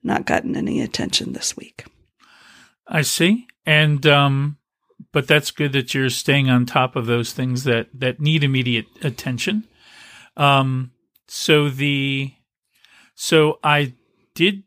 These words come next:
Speaker 2: manage to do a weekly review this morning, although I've also been keeping track of, like,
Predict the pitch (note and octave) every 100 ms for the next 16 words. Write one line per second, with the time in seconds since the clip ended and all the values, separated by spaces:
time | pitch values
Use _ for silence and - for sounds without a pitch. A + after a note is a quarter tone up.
0 | _ _ D#3 D#3+ E3 - D#3 C#3+ D3+ D3+
1 | C3 D#3 - D3 C#3 B2 C3 C#3 E3+ -
2 | B2 G#2+ C3 A3 _ _ _ _ _ _
3 | _ _ _ - D3+ C#3+ D3+ D3+ D#3 D#3
4 | F#3 - E3 D#3+ C#3+ F3+ E3+ C#3 - E3
5 | D#3+ - C#3+ C3+ B2 - - C3 B2